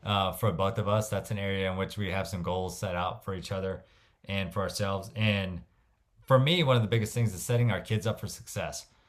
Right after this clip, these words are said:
Um, so it, and it's not setting our kids up to be able to have everything they want whenever they want it, however they want it. It's giving them the tools, the opportunities, and the ability to think for themselves and grow for themselves so that they can set themselves up for success as well.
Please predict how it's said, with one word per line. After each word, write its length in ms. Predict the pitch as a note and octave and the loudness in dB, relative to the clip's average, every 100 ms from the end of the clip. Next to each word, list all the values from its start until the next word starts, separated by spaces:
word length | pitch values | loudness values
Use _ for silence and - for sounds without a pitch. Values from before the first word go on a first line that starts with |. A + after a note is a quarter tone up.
| _ _ - | _ _ -4
Um, 560 | G#2 F#2+ F2+ D#2 D2 D2 _ _ G#2+ | 2 2 2 0 -6 -10 _ _ -8
so 480 | - A#2 G#2+ G#2+ - | 2 6 6 4 2
it, 220 | A#2 A2+ | 2 2
and 140 | A#2 A#2 | 2 2
it's 160 | A2 | 2
not 340 | E3 F#3+ B2 - _ _ _ _ - | 2 0 -2 -12 _ _ _ _ -10
setting 340 | - C#3 B2+ | -4 0 2
our 80 | G#2+ | 0
kids 280 | - A#2 A#2 | 2 2 4
up 280 | A2 - - | 2 -2 -6
to 420 | A2 G#2 F#2+ F2+ | -2 0 -2 -4
be 220 | - G#2 G#2+ | -2 0 2
able 160 | G#2+ G2+ | 0 -2
to 100 | G2 | -4
have 220 | G2+ G#2 | -2 0
everything 340 | G#2 G#2+ G#2+ | 0 0 -2
they 100 | F2+ | -2
want 300 | F2 F#2 G#2 | -2 -2 -2
whenever 260 | F#2+ F#2+ F#2 | -2 -2 -2
they 120 | F2+ | -4
want 280 | E2+ F#2 F#2+ | -2 -2 -2
it, 140 | F2+ | -4
however 300 | - F#2+ F2 | -4 -4 -2
they 120 | F2 | -4
want 240 | E2+ F#2+ A#2+ | -2 0 0
it. 120 | - - _ _ _ | -2 -10 _ _ _
It's 280 | G#2+ G#2+ - - A2 | -2 -2 -4 -10 -6
giving 280 | A2+ D#3 E3+ | 0 2 2
them 120 | C3 | 2
the 100 | G#2 | 0
tools, 540 | - - C3+ C#3+ C#3 A#2 | -4 -2 0 2 0 -2
the 120 | G2+ | -2
opportunities, 640 | - G2 - B2 A#2 A2+ | -4 -4 -2 2 4 4
and 80 | G#2 | 2
the 80 | F2+ | -2
ability 540 | D#2 A2 G#2+ G#2 G#2 - | 0 2 2 2 0 -6
to 100 | - | -10
think 260 | - B2 A2+ | -4 -2 -2
for 80 | |
themselves 520 | G2+ F#2+ F2 G2+ G#2 F#2 | -4 -4 -2 0 0 0
and 120 | E2 | -2
grow 200 | G2 G2 | -2 -2
for 120 | G#2+ | -2
themselves 560 | F2+ E2+ G#2+ F#2+ F2 - | -6 -4 -2 0 -2 -2
so 160 | G#2 | -4
that 160 | F#2 F2 | -4 -4
they 180 | G2+ G#2 | -4 -4
can 160 | G2+ | -6
set 280 | - G#2 - | -6 -6 -6
themselves 560 | F2+ E2+ - G2+ E2+ F2 | -6 -6 -4 -4 -4 -4
up 180 | E2+ | -6
for 80 | - | -8
success 460 | E2 E2+ - D#2+ - | -12 -12 -10 -10 -10
as 100 | D2 | -8
well. 280 | D#2+ C2 | -6 -6